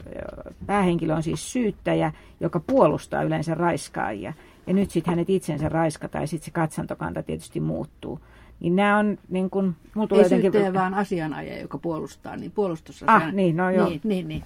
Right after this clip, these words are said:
Speaker 2: niin.
Speaker 1: No,
Speaker 2: Näin.
Speaker 1: nyt mun lakitermit oli.
Speaker 2: <laughs>
Speaker 1: Mut just niin, että hän on
Speaker 2: Joo.
Speaker 1: siis puolustaa ensin, ja sitten tän, ää, katsantokanta muuttuu. Et mulla tulee vähän niin kuin vaginamonologit ehkä mieleen tästä näin lähtökohtaisesti, mutta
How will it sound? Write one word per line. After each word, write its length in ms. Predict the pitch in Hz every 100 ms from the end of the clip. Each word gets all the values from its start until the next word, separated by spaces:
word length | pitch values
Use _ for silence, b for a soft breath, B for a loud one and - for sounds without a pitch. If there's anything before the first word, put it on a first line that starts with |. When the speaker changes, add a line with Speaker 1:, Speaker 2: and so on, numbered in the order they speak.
| -
Speaker 2:
niin. 180 | 160 156
Speaker 1:
No, 100 | 170
Speaker 2:
Näin. 140 | 180
Speaker 1:
nyt 140 | 180 180
mun 140 | 180
lakitermit 640 | 185 170 170 165 165 170
oli. 260 | 196 160 208 -
Speaker 2:
<laughs> 80 |
Speaker 1:
Mut 180 | 214 247
just 280 | 269 269 -
niin, 200 | 196 175
että 180 | 170 202
hän 80 | 208
on 40 |
Speaker 2:
Joo. 60 | 185
Speaker 1:
siis 140 | 180
puolustaa 840 | - 208 175 170 - - - - B B B B -
ensin, 400 | 247 220 196 170
ja 80 |
sitten 280 | 160 175 160
tän, 220 | 160 160 151
ää, 300 | - - 67 - -
katsantokanta 720 | 190 185 - - - - -
muuttuu. 380 | 160 175 - 156
Et 100 | 151
mulla 120 | 180
tulee 240 | 180 196 196
vähän 180 | 226
niin 100 | 185
kuin 100 | 175
vaginamonologit 1040 | 180 208 185 170 160 165 165 170 165 160 -
ehkä 240 | 156 -
mieleen 480 | 160 220 226 226 226
tästä 300 | 214 208 -
näin 200 | 175 -
lähtökohtaisesti, 1000 | 208 226 190 185 180 - 170 160 - 160 B B B B
mutta 480 | 175 175 - 165 165